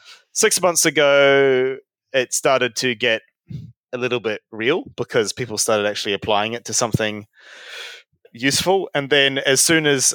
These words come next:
Chat G P T was announced and revealed, and you could start to see some of the unexpected things that it could do, that's when I think some threshold has been passed. So I think in the same way you outlined the big data thing, the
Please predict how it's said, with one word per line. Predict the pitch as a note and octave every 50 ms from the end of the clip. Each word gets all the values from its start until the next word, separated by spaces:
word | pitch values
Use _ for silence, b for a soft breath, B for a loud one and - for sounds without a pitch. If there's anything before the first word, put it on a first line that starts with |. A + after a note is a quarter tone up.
| - A#2+
Chat | - - C#3 A2+
G | - A#2+ A#2
P | G2+ A#2
T | - - B2 A#2+ A#2
was | G#2+ A2 A2 G#2+ G#2+ G#2+ G2 - - - - -
announced | A#2 A2+ A#2 A2+ A2 G#2 - - - - - - - _ _ -
and | G#2+ G2+ G2+ G2
revealed, | G#2 G#2+ G#2 A#2+ A#2+ A#2 A2+ G#2+ G#2 G2+
and | G2+ G2+
you | G#2+ G#2+ -
could | - A2 G2
start | - - - B2+ A#2+ A2+ -
to | -
see | - - - A#2+ A2+ G#2
some | - - A#2+ A#2
of | A2 G2
the | G#2+ G#2+ G#2 G2+ -
unexpected | A#2+ A2+ A2 - - - B2 A2+ - - G#2+ F2+ _
things | - A2 G2+ G2 F#2 -
that | G2+ G2
it | F#2+ - -
could | - A2 F2+ D#2+
do, | - A2 G#2 G2 F#2 F2+ F2+ F2 _ _ _ _ _ _ _ _ _ _ -
that's | A2+ A2 - -
when | A2+ A#2 A2
I | G#2+ G#2+
think | - - A2 G2+ F#2+ - _ _ _ _ -
some | - - F3+ D#3+ D#3
threshold | - - D3 D3 C3+ - D3+ C3 A#2+ A2+
has | B2+ A#2+ -
been | - A2+ G#2+ G2+ G2
passed. | - A#2 G2 F2+ - - - - - -
So | - C3 A2+
I | A2 G#2+
think | - - B2 A2+ G#2 _ _ _ _ _ _ _ _ _ _ _ b b b b b b b b
in | F3 F3+ F3
the | D3+ D3
same | - F3 D#3 C#3+ C#3
way | C3 B2+ B2+
you | B2 A#2+ A#2+ B2
outlined | A#2+ - - A#2+ A2+ A2 A2 G2+
the | - - G2+
big | - A2 G2 -
data | A2+ G#2 G2 F#2
thing, | - - F#2+ G2+ C3 C3+ - b b b b b b b b -
the | A2 G#2 G2+ G2+ G2 -